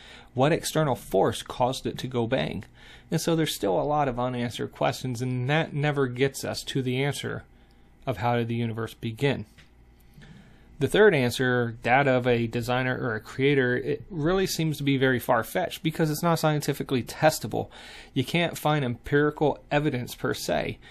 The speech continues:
You can't put it in a lab and test it. So at this point, there's really two possible answers as to the origins of the universe. We're gonna reject the steady state theory because most scientists, although, again, that's an appeal to popularity, but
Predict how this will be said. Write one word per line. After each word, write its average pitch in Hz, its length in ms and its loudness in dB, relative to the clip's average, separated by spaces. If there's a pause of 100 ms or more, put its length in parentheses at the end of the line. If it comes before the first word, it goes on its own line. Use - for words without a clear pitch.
(240)
You 139 140 4
can't 160 260 0
put 156 220 2
it 147 100 2
in 143 120 -2
a 127 100 0
lab 117 300 2
and 113 120 -4
test - 320 -4
it. - 140 -10 (1120)
So 156 180 4
at 147 80 6
this 196 160 4
point, - 320 -2
there's 131 360 4 (420)
really 196 480 2
two 202 320 -2 (220)
possible 156 640 2
answers 170 540 -2 (420)
as 135 100 0
to - 120 0
the 135 100 4
origins 131 420 2
of 117 80 -6
the 123 80 -2
universe. 120 400 0
We're 151 120 0
gonna 160 120 2
reject 139 440 2
the 160 40 0
steady 147 300 0
state - 300 -4
theory 123 240 0 (520)
because 131 340 2
most 160 300 2
scientists, 127 640 0 (200)
although, 123 340 6
again, 123 340 0
that's 113 220 0
an 127 40 0
appeal 127 280 2
to 117 80 -2
popularity, 120 640 2
but 120 360 4